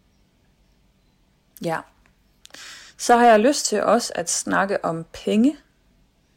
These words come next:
øh, og energien bag penge, men det kan jeg mærke, at det skal, det skal ind i et andet,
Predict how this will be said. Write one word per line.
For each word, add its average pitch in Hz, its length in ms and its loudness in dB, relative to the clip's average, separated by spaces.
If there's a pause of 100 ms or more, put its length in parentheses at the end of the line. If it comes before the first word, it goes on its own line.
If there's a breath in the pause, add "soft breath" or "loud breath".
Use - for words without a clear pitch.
(140)
øh, 175 720 -8 (840)
og 180 160 -2
energien 175 420 -2
bag 170 280 -4
penge, 185 300 -8
men 190 200 -8
det 247 140 -2
kan 214 80 -4
jeg 185 100 -4
mærke, 190 320 -4
at - 200 -12
det 220 120 -2
skal, 170 760 -10
det 226 100 0
skal - 200 -6
ind 240 180 0 (160)
i 175 100 -12
et 170 180 -14
andet, 220 360 -6